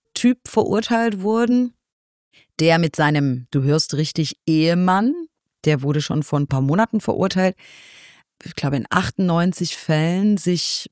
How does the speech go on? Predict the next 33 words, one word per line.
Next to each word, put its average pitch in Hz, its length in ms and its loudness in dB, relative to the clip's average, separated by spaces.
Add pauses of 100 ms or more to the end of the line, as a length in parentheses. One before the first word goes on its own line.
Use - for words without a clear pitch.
vergangen 165 580 0
hat, 165 220 -4 (140)
auch 160 320 -2
an 151 200 0
zwei 143 300 0
Minderjährigen. 185 920 0 (480)
Und 147 120 0
da 196 60 8
ist - 160 -4
die 190 60 -4
Geschichte, 233 640 0
auch 156 140 -4
wenn 185 100 0
das 180 120 0
sozusagen 175 400 0
jetzt - 260 -2
hier 190 360 2
quasi 160 220 0
der 151 160 2
Einzelfall 165 540 0
ist, - 260 -6
aber 151 200 0
dann 156 160 0
mal 156 140 2
so 156 120 -2
exemplarisch 147 800 -2
im - 240 -4
Kleinen, 170 320 2 (680)
die 175 140 0
haben 220 180 2
den 214 140 2
Jungen 190 240 0
auch - 360 -2